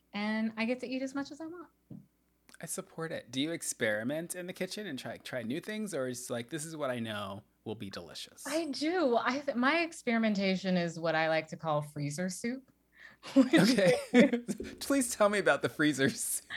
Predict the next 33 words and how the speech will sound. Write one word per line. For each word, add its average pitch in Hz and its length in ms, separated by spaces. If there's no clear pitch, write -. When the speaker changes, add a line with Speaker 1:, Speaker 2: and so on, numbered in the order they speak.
Speaker 1:
It's, 311 260
it's 330 200
like 349 220
fridge 349 200
and 277 140
freezer 196 280
soup, 147 340
where 233 220
it's 254 160
like, 240 240
"I'm 277 200
Speaker 2:
<laughs> - 0
Speaker 1:
hungry. 240 520
I've 185 200
got 185 120
a 180 40
bunch 202 220
of 220 80
vegetables 185 460
that 160 100
I 170 100
should 151 220
probably 247 580
cook. 226 380
They 160 140
look 160 180
like 170 160
they've 170 140
been 165 180
there 156 240
for 147 140
a 151 40
minute." 135 280